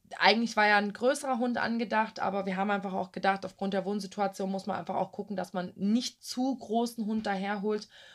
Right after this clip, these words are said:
Und ihr müsst euch das auch leisten können, weil nochmal so ein Hund,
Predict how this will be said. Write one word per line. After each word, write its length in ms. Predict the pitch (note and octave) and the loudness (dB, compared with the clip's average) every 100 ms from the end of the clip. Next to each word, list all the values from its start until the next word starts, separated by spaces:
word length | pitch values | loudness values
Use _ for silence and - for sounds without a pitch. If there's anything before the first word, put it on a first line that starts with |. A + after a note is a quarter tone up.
| - | -4
Und 160 | G#3+ | 2
ihr 80 | A3+ | 4
müsst 200 | A#3 A#3+ | 4 0
euch 120 | A#3+ | -2
das 160 | A#3 G#3+ | -2 -4
auch 120 | F#3+ | -2
leisten 420 | G#3 G#3 A#3+ B3+ | 2 2 2 -6
können, 300 | A#3+ A#3+ A#3 | -2 0 2
weil 260 | G3+ G3+ - | 4 2 2
nochmal 480 | G#3 A3 - B3 A3+ | 0 0 2 0 2
so 100 | A3+ | 0
ein 140 | A3+ | -2
Hund, 340 | A3+ A#3+ A#3+ | 0 0 -2